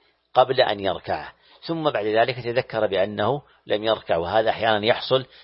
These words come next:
بمن يسجد سجود التلاوة، فهو يقرأ في حال قراءته يسجد سجود التلاوة، ثم بعد ذلك يريد أن يسجد السجدة الثانية،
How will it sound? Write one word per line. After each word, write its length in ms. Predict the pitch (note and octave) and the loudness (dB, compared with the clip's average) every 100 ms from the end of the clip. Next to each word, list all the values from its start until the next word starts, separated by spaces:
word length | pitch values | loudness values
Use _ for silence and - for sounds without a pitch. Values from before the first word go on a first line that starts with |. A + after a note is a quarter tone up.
| _ A2+ | _ -10
بمن 220 | G#2 G#2+ | -6 -6
يسجد 560 | B2+ C3 - B2 A#2 | -6 -6 -8 -10 -6
سجود 440 | G#2 G#2 G#2 B2 B2 | -6 -4 -2 0 2
التلاوة، 800 | B2 - G2+ G#2 G2+ F#2+ E2+ D2 _ _ | 0 -4 2 4 4 2 -2 -14 _ _
فهو 160 | G2+ F2 | -10 -2
يقرأ 320 | G#2 - G#2 | -2 0 -4
في 120 | F#2+ | -4
حال 240 | F2+ G#2 G2+ - F#2 E2+ | -4 -2 -2 0 -2 0
قراءته 380 | G#2+ G#2 A2+ A#2+ | 0 2 0 -4
يسجد 500 | A2 B2 - A2+ B2 _ - - _ _ | -2 -2 -2 -6 -6 _ -20 -20 _ _
سجود 380 | - A2 B2 C3 | -16 -4 -2 0
التلاوة، 580 | - A2 G#2+ F#2+ F2+ - _ _ | -2 0 4 4 4 -4 _ _
ثم 200 | - D#3 | -6 0
بعد 200 | B2+ A2 | 0 2
ذلك 520 | A#2 C3 C3+ C#3 C#3 - | 0 -2 0 0 0 -4
يريد 480 | - B2 A#2 A#2+ B2 | -4 2 2 2 0
أن 100 | A#2 | 0
يسجد 280 | A#2 - A2 | 0 -4 -4
السجدة 460 | G#2+ B2+ A2+ G#2 | -2 -2 -2 -2
الثانية، 520 | G#2 - A#2 B2 C#3 | -4 2 2 4 0